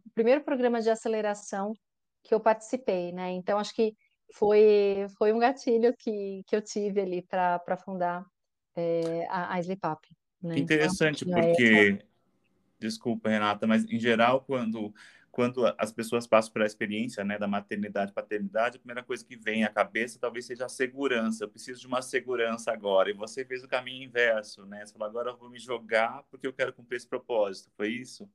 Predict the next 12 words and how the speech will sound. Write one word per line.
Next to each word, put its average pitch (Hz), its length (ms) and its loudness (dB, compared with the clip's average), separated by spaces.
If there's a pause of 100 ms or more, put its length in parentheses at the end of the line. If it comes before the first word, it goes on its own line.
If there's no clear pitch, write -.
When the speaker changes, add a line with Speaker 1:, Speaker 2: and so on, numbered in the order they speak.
Speaker 1:
Exatamente, 185 1700 6
exatamente, 185 1080 4
Márcio. 180 580 2
E 202 120 4
eu 196 100 8
ouço 233 400 8
isso 240 380 0 (440)
de 180 300 -4
muitas 269 460 6
mulheres 226 760 6
que, 185 400 -2
que 202 160 -8